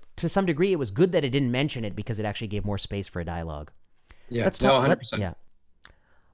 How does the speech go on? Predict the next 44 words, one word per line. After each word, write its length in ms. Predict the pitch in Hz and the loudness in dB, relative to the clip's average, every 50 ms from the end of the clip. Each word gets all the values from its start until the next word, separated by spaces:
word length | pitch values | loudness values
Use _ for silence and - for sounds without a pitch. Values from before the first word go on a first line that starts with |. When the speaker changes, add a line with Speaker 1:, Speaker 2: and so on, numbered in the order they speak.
| _ _ - | _ _ 4
Speaker 1:
Paul 200 | - 180 185 190 | 6 8 8 8
Fineves, 440 | - 185 156 151 147 151 139 113 117 - | 8 8 8 8 8 6 4 2 0 0
it's 160 | 160 - - | 0 2 4
been 180 | - 165 160 | 4 4 4
a 60 | 156 139 | 6 8
real 180 | 151 208 240 | 8 8 8
pleasure 300 | 240 - 180 170 151 139 | 8 6 2 4 4 2
to 100 | 131 123 | -2 -2
talk 300 | 104 - 147 131 123 - - | 0 2 4 4 4 2 -2
to 100 | - 131 | 0 2
you 180 | 127 135 135 | 2 2 2
and 200 | 104 113 113 107 | 2 0 -2 0
get 200 | 117 123 - - | -2 -2 -2 0
your 80 | 139 120 | -2 -2
thoughts 340 | - - 120 117 113 - 123 | 2 2 2 2 2 2 2
on 80 | 113 | 2
all 80 | 113 113 | 2 2
these 160 | 104 113 - | 0 -2 -2
covid 240 | - 131 123 110 117 | 0 0 0 2 2
nineteen 340 | 113 110 110 - - 123 101 | 0 0 0 0 -2 -2 0
policy 420 | 110 113 110 110 - - 107 113 | 0 0 0 0 0 0 0 0
issues. 440 | 110 - - 123 117 117 113 - - - | 0 0 0 0 0 0 0 -2 -4 -2
Uh, 220 | 120 113 107 104 107 | 0 0 0 0 0
you're 120 | 113 135 | 0 0
a 40 | 131 | 0
true 240 | - - 214 247 254 | 0 2 4 4 4
centrist, 640 | - - - 170 170 175 - 208 226 240 - - - - - - - - | 4 4 4 4 4 4 4 4 4 4 2 -2 -8 -10 -10 -6 -2 2
and 120 | 143 151 | 4 4
I 60 | 156 | 4
think 180 | 147 175 185 160 | 4 4 2 2
it's 100 | 156 - | 2 2
important 440 | 160 143 120 139 170 202 226 214 - | 2 2 6 8 8 8 6 4 2
for 120 | - 180 | 0 0
people 260 | 139 156 160 - 170 | 2 2 2 2 2
to 60 | 151 139 | 2 2
be 140 | 135 147 | 2 2
centrists 580 | 143 - - 139 143 147 - 180 196 208 - - - - - - | 0 2 2 2 2 2 2 0 0 0 -2 -6 -10 -12 -14 -8
and 100 | - - | -2 0
try 100 | 139 135 | 2 2
to 60 | 117 | 2
reconcile 540 | 104 123 - - 120 104 - 147 135 131 127 | 2 0 2 2 0 0 2 2 2 4 2
these 180 | 131 123 104 | 0 -2 -2
warring 300 | 110 120 127 127 131 131 | 0 0 2 2 2 2
halves. 400 | 120 127 135 135 156 190 180 - | 2 4 6 6 6 4 2 -2